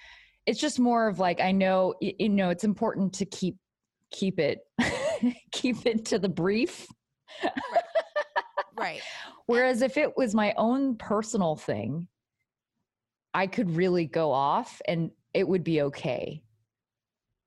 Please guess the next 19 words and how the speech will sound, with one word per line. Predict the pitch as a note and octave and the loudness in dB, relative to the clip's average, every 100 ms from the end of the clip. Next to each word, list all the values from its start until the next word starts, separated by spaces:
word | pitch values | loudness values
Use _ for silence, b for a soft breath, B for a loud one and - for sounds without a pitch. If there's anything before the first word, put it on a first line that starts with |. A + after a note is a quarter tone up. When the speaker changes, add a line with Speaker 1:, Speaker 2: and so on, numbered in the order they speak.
| _ | _
Speaker 1:
And | E3 | 0
I | E3+ E3+ | 0 0
think | G3 F#3 E3+ - | 0 0 -2 -4
that's, | D#3+ D#3+ D3+ D3+ - D3+ | -2 0 0 -4 -6 -4
like, | C3+ | -4
something | - C#3 B2+ C3 | -6 -6 -4 -4
that | A2 | -4
I | |
kinda | - C3 G2+ | -4 -6 -4
miss. | G2+ D2 - - _ _ _ _ _ _ - | -6 -6 -12 -20 _ _ _ _ _ _ -12
Speaker 2:
Yeah. | A3 G3+ E3+ D3 F3+ | -8 -6 -6 -8 -14
So | G#3 - D4+ D4 C#4+ - | -12 -4 -2 -2 -4 -4
I | D4+ | -4
know | F4+ | -2
that | G4+ | -4
you | D4 C#4 | -6 -6
talked | A#3+ A3 | -6 -6
about | G3+ F#3+ | -4 -4
it | F#3+ | -4